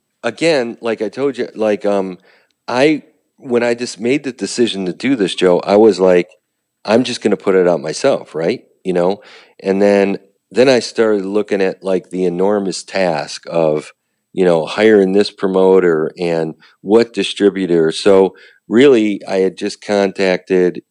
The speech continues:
you know, a, um, an attorney that we knew that I had known that kinda is in that distribution world. And I was like,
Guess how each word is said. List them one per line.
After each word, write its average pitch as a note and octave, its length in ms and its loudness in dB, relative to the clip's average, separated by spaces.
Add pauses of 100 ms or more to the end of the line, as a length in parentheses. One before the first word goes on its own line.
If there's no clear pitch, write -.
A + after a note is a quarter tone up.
you F#2+ 120 -4
know, E2+ 360 -2 (520)
a, F2 520 -2 (100)
um, E2+ 480 -4 (160)
an F#2 100 -6
attorney G2 720 0
that F2 240 -2
we F#2 140 0
knew F2+ 360 2 (320)
that F2+ 120 2
I F2+ 100 6
had E2 180 0
known F2+ 520 0
that F2 300 -2
kinda F#2+ 380 0
is F2 160 -4
in F#2 160 0
that E2+ 220 -2
distribution F2+ 720 -4
world. E2 340 2
And E2 80 -2
I E2+ 60 0
was E2 180 -2
like, E2+ 260 2